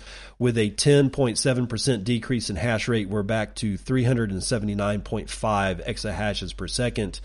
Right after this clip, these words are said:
And Doge, your shitcoin indicator, is at seven United States pennies. We got a five hundred and seventy-eight point nine billion dollar market cap.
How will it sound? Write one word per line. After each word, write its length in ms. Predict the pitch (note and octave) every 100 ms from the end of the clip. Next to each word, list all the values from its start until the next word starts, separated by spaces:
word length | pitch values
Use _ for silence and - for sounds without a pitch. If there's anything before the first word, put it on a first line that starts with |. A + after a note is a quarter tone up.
| - - - - -
And 400 | B2+ B2 B2 A2+
Doge, 560 | C3 C#3 C3+ A#2+ A2 G2
your 380 | - A2+ A#2+ A2+
shitcoin 580 | - C3 - B2+ A2+
indicator, 540 | A#2+ A#2 G#2+ A2+ G#2 G2+
is 260 | A2+ G2+ G#2
at 160 | G2+
seven 380 | - B2+ A#2 A2+
United 500 | G#2+ A2 A2 G#2+ G2
States 480 | - - G2 E2 -
pennies. 680 | - - C3+ A#2+ F#2+ E2 A#2+
We 160 | A2+
got 240 | A2 A#2 A2
a 160 | G#2
five 480 | - B2+ B2 B2 A#2+
hundred 340 | C3 C3 A#2+
and 140 | G#2 F#2+
seventy-eight 580 | C#3 A#2+ A2+ A2+ A#2+ A#2
point 240 | A#2+ G#2
nine 220 | A2 A2+
billion 320 | G#2 A2+ A2
dollar 240 | G#2 F2+ F2+
market 320 | C3 C#3+ B2+
cap. 360 | C3+ B2 A2